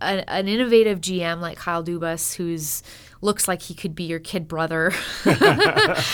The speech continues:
and seems to be doing things just a little bit differently and relating to players in a different way,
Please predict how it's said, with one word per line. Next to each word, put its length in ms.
and 200
seems 320
to 100
be 140
doing 260
things 300
just 180
a 60
little 260
bit 160
differently 500
and 80
relating 380
to 100
players 460
in 120
a 60
different 340
way, 360